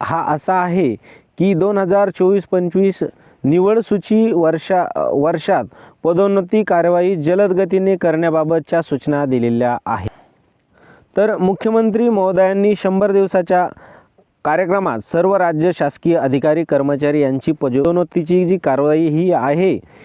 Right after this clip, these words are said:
ही जलद गतीने करण्यासाठी सूचना दिलेल्या होत्या.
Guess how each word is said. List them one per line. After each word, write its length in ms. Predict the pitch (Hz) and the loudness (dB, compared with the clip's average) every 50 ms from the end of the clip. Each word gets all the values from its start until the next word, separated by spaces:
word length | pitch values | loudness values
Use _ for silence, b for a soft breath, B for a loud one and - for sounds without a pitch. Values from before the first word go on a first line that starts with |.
| B B B B B | B B B B B
ही 320 | _ - 185 208 226 220 170 | _ -2 0 2 2 2 2
जलद 260 | 170 202 208 220 208 | 0 0 0 0 0
गतीने 440 | 185 196 208 190 214 208 220 220 220 | 0 0 0 2 2 2 2 2 2
करण्यासाठी 640 | 185 202 185 180 190 190 165 180 170 165 190 196 180 | 2 0 0 0 0 -2 -2 -2 -2 -2 -2 -2 0
सूचना 360 | - 151 127 - 151 156 156 | -2 -2 -2 0 0 0 0
दिलेल्या 400 | 143 143 131 127 123 123 131 131 | 0 0 0 0 0 0 0 0
होत्या. 400 | 139 135 107 85 - 98 85 | -2 -2 -4 -4 -4 -6 -6